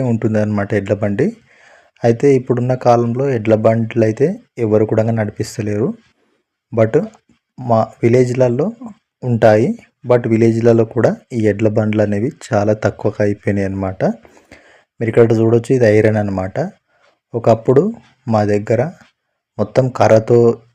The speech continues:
అదేవిధంగా చెక్కతో చేసిన ఎడ్ల బండి ఉండేది. But అది ఖరాబ్ అయిన తర్వాత మేము ఈ విధంగా ఇనుప ఎడ్ల బండి మేము చేయించామన్నమాట.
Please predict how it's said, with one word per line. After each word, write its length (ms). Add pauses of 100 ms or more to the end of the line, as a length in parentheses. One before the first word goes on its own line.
(540)
అదేవిధంగా 600
చెక్కతో 400 (160)
చేసిన 400 (220)
ఎడ్ల 160 (100)
బండి 260 (120)
ఉండేది. 380 (640)
But 160 (220)
అది 120 (120)
ఖరాబ్ 360
అయిన 140 (120)
తర్వాత 400 (320)
మేము 220 (720)
ఈ 20 (120)
విధంగా 400 (720)
ఇనుప 200 (160)
ఎడ్ల 160 (100)
బండి 260 (360)
మేము 180 (140)
చేయించామన్నమాట. 920